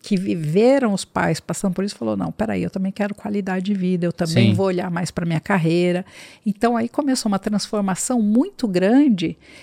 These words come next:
Speaker 1: que foi do indivíduo, do
Speaker 2: Sim.
Speaker 1: profissional pressionando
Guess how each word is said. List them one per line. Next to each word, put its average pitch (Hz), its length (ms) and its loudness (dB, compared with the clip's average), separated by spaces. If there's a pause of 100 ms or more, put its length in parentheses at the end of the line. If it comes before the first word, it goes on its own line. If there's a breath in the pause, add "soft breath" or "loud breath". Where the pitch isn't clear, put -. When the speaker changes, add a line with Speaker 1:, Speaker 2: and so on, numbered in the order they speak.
(120 loud breath)
Speaker 1:
que 254 140 2
foi 185 480 4
do 214 200 6
indivíduo, 247 800 2
do 202 320 2
Speaker 2:
Sim. 320 120 -4
Speaker 1:
profissional 214 680 2
pressionando 254 1040 4